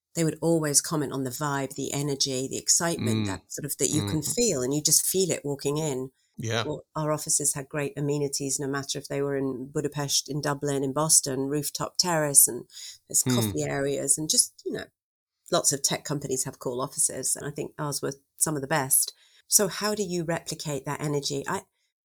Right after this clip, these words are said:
Speaker 1: I think also right now everybody's hungering for that, because I think it's
Speaker 2: Mm.
Speaker 1: important to separate the future of work and then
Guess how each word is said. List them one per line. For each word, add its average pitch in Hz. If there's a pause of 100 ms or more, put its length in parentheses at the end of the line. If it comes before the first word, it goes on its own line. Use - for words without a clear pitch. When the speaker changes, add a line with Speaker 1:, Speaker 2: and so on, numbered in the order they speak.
(180)
Speaker 1:
I 170
think 254
also 175
right 147
now 135
everybody's 147
hungering 143
for 131
that, 135
because -
I 156
think 170
it's -
Speaker 2:
Mm. 170
Speaker 1:
important 156
to -
separate 151 (500)
the 160
future -
of 147
work 139
and 143
then 139